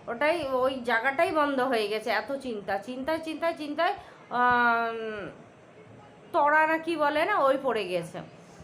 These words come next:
<laughs> বাজে কথা বলতে কিছু, কোনো কোনো সময় বাধ্য হয়ে যায়। এত মানে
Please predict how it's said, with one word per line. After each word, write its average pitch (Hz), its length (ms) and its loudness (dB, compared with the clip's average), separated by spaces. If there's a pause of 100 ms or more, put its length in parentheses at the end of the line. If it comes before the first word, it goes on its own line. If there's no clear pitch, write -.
(200)
<laughs> 285 360 -2 (500)
বাজে 269 400 2
কথা 349 180 4
বলতে 311 280 0
কিছু, 302 220 -6
কোনো 294 220 -2
কোনো 294 180 -4
সময় 330 180 0
বাধ্য 233 340 0
হয়ে 277 260 2
যায়। 202 240 0 (120)
এত 233 240 -4 (400)
মানে 302 340 2